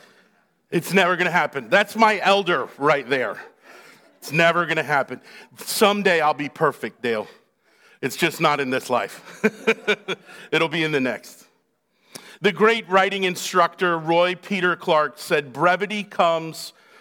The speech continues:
from selection, not compression." Brevity comes from selection,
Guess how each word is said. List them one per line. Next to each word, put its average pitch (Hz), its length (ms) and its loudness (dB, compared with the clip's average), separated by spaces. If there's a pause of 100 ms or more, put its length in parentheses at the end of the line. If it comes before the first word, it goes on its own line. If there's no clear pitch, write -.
(200)
from 170 320 0
selection, 170 1080 -2 (1160)
not 156 420 0
compression." 135 760 -4 (1500)
Brevity 180 420 2
comes 170 440 -2
from 160 240 -4
selection, 185 1000 -2